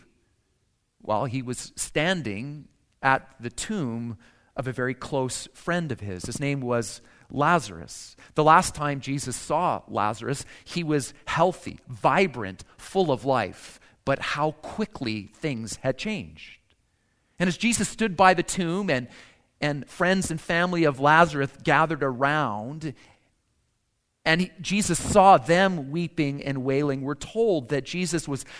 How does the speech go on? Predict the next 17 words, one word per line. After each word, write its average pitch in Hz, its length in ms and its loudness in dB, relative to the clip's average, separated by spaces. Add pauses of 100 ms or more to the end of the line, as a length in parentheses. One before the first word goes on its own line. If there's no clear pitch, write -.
(220)
deeply 220 540 0
moved 175 580 0
in 151 160 -4
spirit 151 800 0
and 131 180 -6
troubled. - 760 -4 (1160)
A 160 60 4
more 196 220 6
literal 202 480 4
translation 160 720 0
would 143 140 -2
read, 143 420 2
"Jesus 190 420 -2
was 156 260 -2
overcome 185 760 0
with 143 140 -2
sorrow 139 880 2